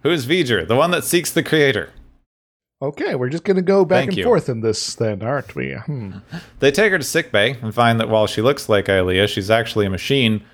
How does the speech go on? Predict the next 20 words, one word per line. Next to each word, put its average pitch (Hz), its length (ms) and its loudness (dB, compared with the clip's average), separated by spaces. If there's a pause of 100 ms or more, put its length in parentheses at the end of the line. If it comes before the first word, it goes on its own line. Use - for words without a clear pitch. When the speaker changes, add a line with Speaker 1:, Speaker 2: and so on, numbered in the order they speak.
(120)
Speaker 1:
with 104 180 -2
every 131 320 2
organic 117 420 0
function 113 400 2
exactly 98 520 0
duplicated. 101 640 -2 (680)
Speaker 2:
Hmm. 139 140 -14 (280)
So, 120 320 -6
um, 120 280 -4 (500)
kind 440 280 -8
of 370 100 0
like 294 400 -2 (140)
Data 247 420 0
in 101 120 -10
some 110 280 -2
ways, 101 500 -12 (120)
huh? 233 60 -14
Speaker 1:
A 120 360 -14 (400)
little 143 220 -2
bit. 95 260 -4